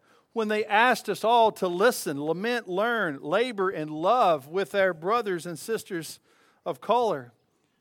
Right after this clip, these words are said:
We've been asked to pray, and we have the opportunity to do that tonight at seven o'clock. So once again, I encourage you, join us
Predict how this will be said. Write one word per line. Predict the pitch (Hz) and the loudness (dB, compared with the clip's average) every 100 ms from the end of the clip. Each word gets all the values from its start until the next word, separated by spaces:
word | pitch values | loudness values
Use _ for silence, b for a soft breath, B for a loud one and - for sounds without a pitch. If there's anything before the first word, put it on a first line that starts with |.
| _ _ _ _ - | _ _ _ _ -8
We've | 226 | -8
been | 190 214 | -4 0
asked | 214 214 - | 2 2 0
to | 233 220 | -6 -6
pray, | 170 - 233 269 196 | -8 0 2 4 0
and | 175 | 0
we | 190 | 0
have | 185 214 | 2 0
the | 208 | 2
opportunity | 214 214 202 - 226 226 214 | 2 2 -2 -6 -6 -4 -8
to | 160 | -4
do | 185 165 254 | -6 -4 0
that | 254 233 233 | 2 0 -2
tonight | 180 180 208 277 233 | -6 -2 0 2 0
at | 190 | -2
seven | - 240 233 202 | -2 -2 -2 -4
o'clock. | - 240 247 214 | -4 2 2 2
So | - | -4
once | 202 233 - | -4 -4 -8
again, | 208 220 240 | -12 -6 -2
I | 208 | 0
encourage | 196 143 226 240 170 | -2 -4 -4 -4 -8
you, | 175 | -12
join | 139 175 254 233 | -6 -4 -2 -4
us | 175 - | -6 -10